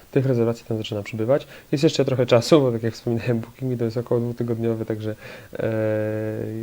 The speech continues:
w tym tygodniu warto po prostu na, e, poświęcić na to uwagę, żeby,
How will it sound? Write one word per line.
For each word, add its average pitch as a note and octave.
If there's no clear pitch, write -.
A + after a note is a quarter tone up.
w -
tym C3
tygodniu A#2+
warto A#2+
po A2
prostu G#2+
na, G#2
e, -
poświęcić G#2+
na G2+
to G2
uwagę, G#2+
żeby, G#2